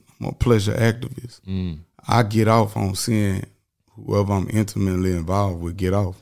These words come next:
Speaker 1: my partner.
Speaker 2: Yes, as someone who's
Speaker 1: It's
Speaker 2: wife
Speaker 1: crazy. This whole interview just went left, but
Speaker 2: Well, shout out, you know,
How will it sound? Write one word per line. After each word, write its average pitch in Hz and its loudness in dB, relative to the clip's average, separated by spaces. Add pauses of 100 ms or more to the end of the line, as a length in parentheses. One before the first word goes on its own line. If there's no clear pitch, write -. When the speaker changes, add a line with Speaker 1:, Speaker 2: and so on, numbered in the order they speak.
Speaker 1:
my 90 0
partner. 101 -2 (1600)
Speaker 2:
Yes, 110 2
as 98 -2
someone 107 4
who's 101 2
Speaker 1:
It's 101 -10
Speaker 2:
wife 107 8
Speaker 1:
crazy. 113 8
This 117 8
whole 104 8
interview 98 4
just 95 2
went 87 4
left, 92 0 (180)
but 92 -2 (260)
Speaker 2:
Well, 143 4
shout 175 6
out, 131 -2
you 185 10
know, 175 8